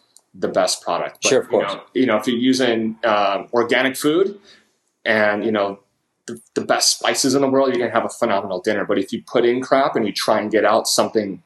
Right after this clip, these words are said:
Speaker 1: phenomenal,
Speaker 2: Sure.
Speaker 1: it just doesn't happen. So we committed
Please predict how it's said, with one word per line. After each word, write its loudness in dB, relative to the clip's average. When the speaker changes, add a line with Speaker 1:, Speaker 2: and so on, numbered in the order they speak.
Speaker 1:
phenomenal, -2
Speaker 2:
Sure. 0
Speaker 1:
it -4
just 0
doesn't -2
happen. -4
So 2
we 2
committed 0